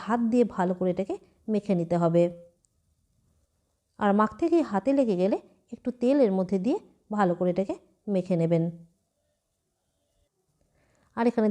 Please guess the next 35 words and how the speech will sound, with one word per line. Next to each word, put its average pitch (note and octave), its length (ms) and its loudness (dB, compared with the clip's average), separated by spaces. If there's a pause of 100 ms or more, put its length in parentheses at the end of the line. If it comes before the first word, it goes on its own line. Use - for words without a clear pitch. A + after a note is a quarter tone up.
দেখতে G3+ 260 0
পাচ্ছেন A#3 260 2 (360)
ভালো G#3+ 260 2
করে G3+ 140 2 (100)
মেখে F3+ 260 -2 (380)
একটা G3 140 -2 (120)
স্মুথ D4 220 -6 (160)
আটা F3+ 240 -2
ডোয়ের F3 240 2
মতো F3+ 180 -4 (360)
রেডি F#3 240 0
করে E3+ 200 2
নিয়েছি। E3 260 -2 (280)
এইভাবে A3+ 260 2 (100)
কিন্তু G#3 200 -2 (400)
রেডি F3 240 2
করতে E3+ 280 -4
হবে। E3 200 2 (1800)
এবার D#4+ 220 2
এটাকে F#3 220 -6 (340)
দুটো A#3+ 200 0
সমান B3 280 -2 (100)
ভাগে F#3+ 200 0 (340)
ভাগ F#3+ 200 -4
করে F3 200 0
নিলাম। E3+ 240 0 (1700)
এবার D#4 200 6
এখান D#4+ 180 0
থেকে C#4 200 0
একটা - 140 -6 (100)
ভাগ F#3 120 2 (100)
নিয়ে A3+ 140 2
এটাকে G3 200 -4 (100)
বেলে F3+ 240 4
নেব। F3+ 120 -2